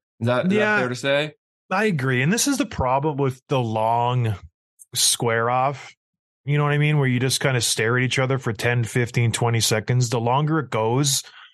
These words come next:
Speaker 2: I always find the worse the fight is.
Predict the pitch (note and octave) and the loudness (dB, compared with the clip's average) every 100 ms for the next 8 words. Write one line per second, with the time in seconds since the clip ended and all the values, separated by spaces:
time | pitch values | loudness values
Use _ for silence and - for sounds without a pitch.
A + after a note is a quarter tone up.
0 | _ _ _ _ _ C#3 D3 F3 F3+ - | _ _ _ _ _ -4 -2 0 -2 -2
1 | C#3 C#3+ C#3 A#2+ G#2 A#2 A#2+ - A#2 - | 0 2 2 0 0 0 0 0 -2 -2
2 | A2 G2+ G2 F#2+ - - - | -2 0 -2 -2 0 0 -2